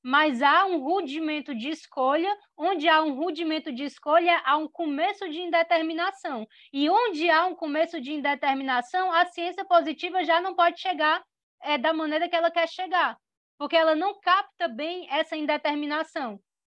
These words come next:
né? Porque a inteligência, ela capta bem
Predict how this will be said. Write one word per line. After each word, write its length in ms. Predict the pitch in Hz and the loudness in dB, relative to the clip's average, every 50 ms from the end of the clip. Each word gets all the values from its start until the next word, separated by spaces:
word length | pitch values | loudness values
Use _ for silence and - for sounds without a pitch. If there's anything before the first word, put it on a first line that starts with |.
| _ - | _ -4
né? 220 | 233 240 294 359 381 | 0 2 2 2 0
Porque 260 | 370 - 302 - 330 | -2 -4 0 2 2
a 80 | 311 | 4
inteligência, 1120 | 311 311 311 - 320 311 311 285 277 240 208 226 302 349 392 415 - - - 302 226 190 - _ _ _ _ _ _ _ _ _ _ | 4 2 2 2 2 2 2 2 -2 -4 -4 -4 -4 -4 -4 -4 -6 -8 -6 -4 -4 -4 -6 _ _ _ _ _ _ _ _ _ _
ela 280 | - 262 262 285 311 311 | 0 2 2 4 4 2
capta 420 | 311 330 294 302 311 - - 339 | 4 4 4 4 2 0 -2 -2
bem 400 | 320 240 277 285 294 330 381 415 | -2 0 -2 -2 -2 -2 -4 -6